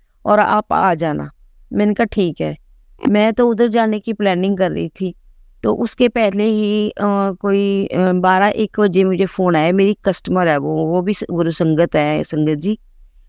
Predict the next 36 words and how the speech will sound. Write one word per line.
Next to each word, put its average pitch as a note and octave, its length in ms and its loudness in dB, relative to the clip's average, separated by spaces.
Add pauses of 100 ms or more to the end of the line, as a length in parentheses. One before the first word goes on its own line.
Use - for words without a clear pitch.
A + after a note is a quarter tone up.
(120)
तो G#3+ 120 4
उनका G#3+ 260 0
फ़ोन F#3+ 340 2
आया, D#3+ 220 2
वो F3 100 -2
कहते G3 340 -2
कि G3+ 120 -4
"दीदी F#3 360 0
आप F#3+ 380 0
ना A#3 300 0
आ F3+ 300 -2
सकते A3 320 -2
हो C#4 60 4
हमारे A#3 340 2
घर G3 160 2
में?" F3+ 200 -4 (460)
मैंने F3+ 240 0
कहा, G3 140 0
"हाँ F#3 100 0
जी, F#3 220 0
आ E3+ 180 0
सकती - 360 -8
हूँ, G3+ 120 0
क्या G3 200 0
बात?" F3+ 240 0 (400)
कहते G#3+ 280 0
कि A3 260 2
मतलब G3+ 380 0
आप F#3+ 240 0
अपना G3 240 -2
ना A3 100 0
गोडा F#3+ 300 0
किसी G3 300 -6
को G3+ 120 -2
दिखा F3 360 0
लो, F#3 240 0